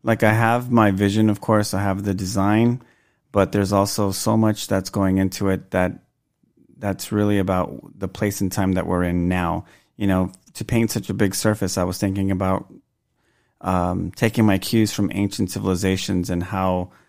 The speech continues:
um, ancient civilizations have erected monuments to kind of show that they were, that they were here, and, uh, whether it's temples or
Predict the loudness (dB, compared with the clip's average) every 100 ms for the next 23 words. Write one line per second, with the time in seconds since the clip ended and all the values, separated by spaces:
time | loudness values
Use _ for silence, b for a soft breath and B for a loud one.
0 | b b b -2 0 2 0 -2 -2 -2
1 | 0 -4 -2 -2 0 0 0 -2 -2 -2
2 | -2 -4 -10 _ _ _ 0 2 2 2
3 | 0 2 4 4 2 0 -4 -4 -2 0
4 | -2 -2 -6 -16 _ -4 0 2 2 -2
5 | -2 -2 -2 -4 -8 -12 -6 -4 -2 -2
6 | -4 -2 0 2 0 -2 -8 b b b
7 | b -2 0 2 2 0 0 0 -2 -4
8 | -4 -8 -2 0 0 0 -4 -4 -4 -2
9 | -4